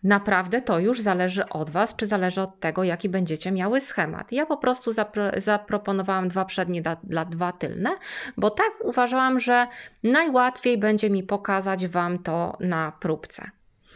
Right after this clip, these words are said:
E, pamiętajcie tylko jedną zasadę. W tym rzędzie, w którym przerabiacie przedni, to z drugiej strony w tym samym musi być tylny.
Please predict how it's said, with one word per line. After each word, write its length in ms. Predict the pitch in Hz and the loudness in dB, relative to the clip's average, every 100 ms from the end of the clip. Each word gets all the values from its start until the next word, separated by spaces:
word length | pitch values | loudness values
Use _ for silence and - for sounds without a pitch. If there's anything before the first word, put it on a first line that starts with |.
| - - - - - - - | -20 -16 -16 -16 -16 -20 -6
E, 560 | - 185 185 185 185 185 185 _ 208 202 _ _ _ _ _ _ - | -2 0 2 2 2 0 -6 _ -16 -16 _ _ _ _ _ _ -2
pamiętajcie 600 | 247 254 254 262 262 240 | 2 2 4 2 2 2
tylko 280 | 226 214 202 | 0 2 2
jedną 320 | 190 190 175 | 2 0 -4
zasadę. 580 | 165 170 160 - - - _ - - - | -4 -8 -8 -8 -10 -14 _ -20 -20 -20
W 180 | _ - | _ -20
tym 420 | - 262 311 339 | 0 4 4 2
rzędzie, 580 | 247 226 202 185 160 170 | 0 0 2 0 -4 -6
w 80 | - | -8
którym 400 | - 202 196 190 | -2 0 0 -2
przerabiacie 800 | 196 208 196 208 214 220 196 185 | -2 0 2 2 2 0 -4 -4
przedni, 760 | - - 202 180 185 208 285 392 - _ _ _ _ _ - | -6 0 2 2 2 2 2 0 -4 _ _ _ _ _ -4
to 140 | 214 | -2
z 120 | 196 196 | -2 2
drugiej 360 | 262 254 254 | 2 4 0
strony 480 | - - 208 208 226 | 0 0 4 4 2
w 100 | 226 | 0
tym 220 | - 208 | 2 2
samym 420 | 202 220 220 214 | 4 2 4 2
musi 340 | 196 190 - 180 | 2 0 -2 -4
być 280 | 175 - - | -4 -4 -8
tylny. 540 | 165 156 170 - | -6 -6 -6 -8